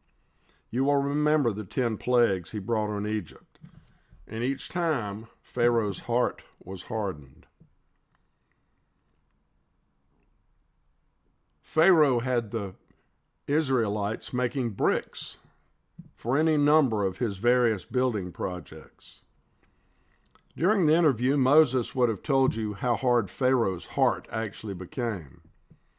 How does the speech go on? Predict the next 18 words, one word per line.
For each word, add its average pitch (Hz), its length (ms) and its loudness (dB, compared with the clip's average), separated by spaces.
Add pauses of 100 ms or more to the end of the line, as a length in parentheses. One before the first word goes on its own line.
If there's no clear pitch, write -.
(760)
Here 170 300 2
is 117 120 0
Pharaoh's 123 600 2
response 120 600 -4
to 104 120 -8
Moses 98 840 0
and 107 200 -6
Aaron's 113 560 0
pleas 117 760 -2 (580)
to 113 100 -4
let 127 260 0
the 123 160 2
Israelites 107 720 -2
leave 107 300 -2
captivity. 120 800 -4 (4000)
This 131 220 -4
comes 127 380 0
from 117 500 0